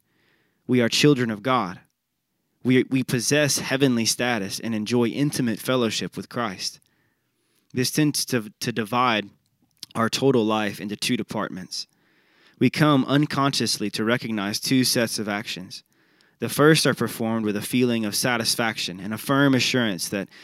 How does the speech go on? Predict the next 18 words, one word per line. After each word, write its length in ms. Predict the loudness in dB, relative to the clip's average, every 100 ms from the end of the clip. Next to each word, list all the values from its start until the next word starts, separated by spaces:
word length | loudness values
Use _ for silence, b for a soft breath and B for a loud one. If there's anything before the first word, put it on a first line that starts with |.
| B
they 100 | -2
are 120 | -2 -2
pleasing 480 | -2 -2 -2 -4
to 100 | -6
God. 380 | -8 -6 -8 -10 -18 _ _ _ _ _ -6
These 320 | 2 2 4
are 80 | 2
the 100 | 0
sacred 480 | 2 2 2 0 -4
acts, 480 | -4 -6 -8 -10 -10 b b b b
and 100 | -2
they 160 | 2 2
are 160 | 2
usually 600 | 4 6 6 4 0 -2
thought 300 | 0 -2 -2
to 100 | -4
be 120 | -6
prayer, 540 | -4 2 4 4 2